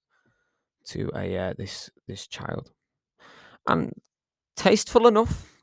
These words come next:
the mid-twentieth century architecture, furnishings, and artwork was not going to be a stumbling block for my prayer at this church, especially compared to what I correctly assumed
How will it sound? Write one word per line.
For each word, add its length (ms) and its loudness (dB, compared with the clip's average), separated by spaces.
the 120 -4
mid-twentieth 880 -4
century 640 -4
architecture, 720 -2
furnishings, 880 -6
and 200 -8
artwork 840 4
was 200 -6
not 220 -2
going 240 2
to 140 -8
be 120 -2
a 60 -2
stumbling 680 -6
block 360 -6
for 120 -10
my 220 -4
prayer 480 -2
at 140 -10
this 180 -8
church, 400 -4
especially 480 0
compared 520 -4
to 180 -4
what 220 0
I 100 -4
correctly 540 -2
assumed 560 -4